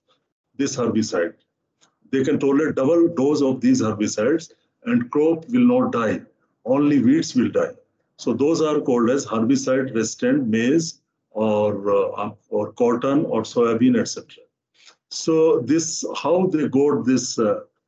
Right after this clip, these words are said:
development, they took some bacteria, uh, the name of the bacteria, maybe some, some name may be there, and they have taken a gene from that bacteria.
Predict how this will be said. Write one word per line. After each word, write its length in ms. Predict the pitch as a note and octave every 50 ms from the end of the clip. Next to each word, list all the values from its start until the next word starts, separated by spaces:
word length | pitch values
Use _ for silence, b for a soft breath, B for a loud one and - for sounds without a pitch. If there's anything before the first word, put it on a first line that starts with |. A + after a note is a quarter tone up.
| _ _ _ -
development, 640 | A#2+ A#2 A2+ C3 C#3+ - A#2 B2 C3 D3 D3+ C3+ A#2
they 160 | C3+ C3 -
took 240 | - - F#3 F#3+ -
some 260 | - - C#3+ C3+ B2+
bacteria, 680 | A#2 A2+ - - - A#2+ A2 G#2+ A2 A2+ A#2+ C3+ - - - _ _ _ _ _ _ _ _ _ _ -
uh, 360 | G2+ G#2+ G#2+ G#2+ G#2+ G#2 G#2
the 180 | - A2 G#2+
name 300 | G#2 G#2+ A#2+ C3+ C#3+ C#3+
of 200 | C#3+ C#3 C3 A#2
the 140 | C3+ C#3 C3
bacteria, 880 | C3 B2+ A#2 A2+ - - C3 B2 A#2+ A#2+ B2 B2+ B2 B2 B2 A#2+ A#2+ A2 - _ _ _ _ _ _ _ _ _ _ _ _ _ _ _ _ _ _ _ _ _ _ -
maybe 260 | B2 B2 B2 C3 B2+
some, 320 | A#2 - B2+ B2 B2+ A#2
some 240 | - - C3 B2+ B2+
name 260 | B2 C3 D3 D#3+ D#3+
may 120 | D3+ C#3+ C3+
be 100 | C3 A#2+
there, 400 | G#2 G#2+ G#2 A2 C#3 E3+ F#3 E3
and 160 | D3 C#3 B2+
they 80 | B2+ C3
have 180 | C3 C3 C3
taken 320 | - C3+ A#2+ - D#3 C#3+ C#3+
a 80 | C3
gene 400 | C3 - D#3 E3 D3+ B2 G#2 - _ _ _ _ _ _ _ _ _
from 340 | - - C3+ C3 B2+ B2+ A2+
that 200 | B2 B2 A2+ A2+
bacteria. 640 | A#2+ A2+ G#2+ - - A2+ G#2 G#2+ A#2+ C3 D#3 E3+